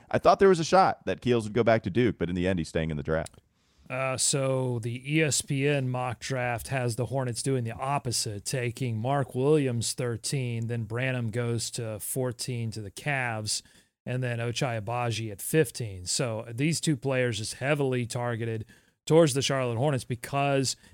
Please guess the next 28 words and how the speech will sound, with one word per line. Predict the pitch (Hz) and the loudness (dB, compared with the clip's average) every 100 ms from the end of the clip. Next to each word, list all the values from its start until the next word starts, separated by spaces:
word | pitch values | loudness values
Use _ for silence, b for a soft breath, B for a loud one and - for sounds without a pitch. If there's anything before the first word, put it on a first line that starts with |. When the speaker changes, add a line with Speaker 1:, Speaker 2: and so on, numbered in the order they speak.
| b | b
Speaker 2:
they | 135 135 | 0 2
make | 135 131 | 2 2
so | - 135 | 2 2
much | 123 117 | 0 0
sense. | - 139 127 | 0 0 0
And, | 123 131 | -4 -4
and | 135 | -2
I'll | 139 | 0
just | 139 135 | 0 0
tell | 151 139 | 2 2
everyone | 131 127 123 123 127 | 2 2 0 0 -2
that | 120 | -4
right | 117 123 139 156 | -4 0 0 0
now, | 139 127 123 127 120 _ _ - | -2 -2 -2 -2 -4 _ _ -4
I'll | 156 | 0
just | 156 123 | 0 4
give | 156 170 | 4 4
you | 165 | 2
the | 143 | 0
players | - 147 147 139 113 | 2 4 4 4 2
that | 135 | 2
are | 123 | 2
still | 113 - 160 | 0 2 4
available | 151 131 135 127 127 131 - | 4 2 2 2 0 -2 -2
as | 127 139 | 0 0
of | 131 120 | 0 -2
now. | 127 123 120 | -4 -2 -2
The, | 120 120 117 117 | -4 -4 -4 -4